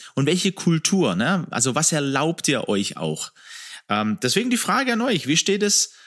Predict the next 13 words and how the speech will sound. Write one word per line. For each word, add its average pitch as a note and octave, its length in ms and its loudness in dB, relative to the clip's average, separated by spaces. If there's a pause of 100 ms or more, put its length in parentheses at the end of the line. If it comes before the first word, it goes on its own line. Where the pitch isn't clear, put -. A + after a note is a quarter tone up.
(120)
um F3+ 260 0
deine G#3 360 2
Fähigkeit C3+ 680 0
zur - 180 0
Kontra-, A2 380 -2 (220)
äh, B2 80 -2
Konzentration? A2+ 840 0 (140)
Ganz D3+ 200 2
persönlich, F3+ 560 2 (500)
für - 140 0
dich F#3+ 180 2
als D#3 140 0
Führungskraft. A3 760 2